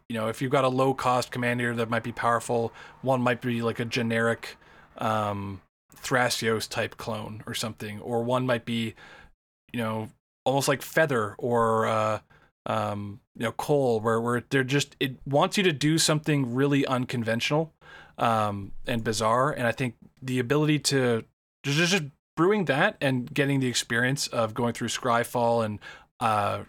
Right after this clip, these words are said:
honing your card valuation skills with, in, in, on that avenue is, is just invaluable.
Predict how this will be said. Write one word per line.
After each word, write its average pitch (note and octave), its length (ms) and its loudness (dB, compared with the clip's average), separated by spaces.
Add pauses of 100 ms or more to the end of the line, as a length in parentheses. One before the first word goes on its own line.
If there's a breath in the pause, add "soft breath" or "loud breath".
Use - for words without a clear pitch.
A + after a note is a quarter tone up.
(140)
honing B2+ 320 -2
your A#2 140 -2
card A#2 400 0
valuation A2+ 500 0
skills A2 640 -2
with, G#2+ 180 -6 (300)
in, A2 160 -6
in, G#2 360 -10 (500)
on A2 100 -6
that A2+ 180 0
avenue C3 340 2
is, G#2 200 -4
is G#2 420 -8 (360)
just - 200 -8
invaluable. G2+ 560 -8